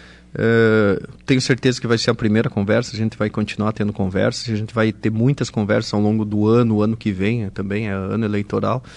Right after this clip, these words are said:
e os próximos anos a gente pretende fazer um trabalho aí de resgate, de aumento do M D B e de colocar muitas pessoas boas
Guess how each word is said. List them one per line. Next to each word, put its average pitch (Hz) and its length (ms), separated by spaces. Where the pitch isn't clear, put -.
e 120 60
os 117 100
próximos 127 500
anos 120 220
a - 20
gente 127 220
pretende 127 320
fazer 123 220
um 127 120
trabalho 117 520
aí 110 100
de 104 240
resgate, 131 600
de 107 800
aumento 123 640
do 110 80
M 113 100
D 107 140
B 104 240
e 160 80
de 170 100
colocar 180 400
muitas 180 460
pessoas 131 480
boas 123 460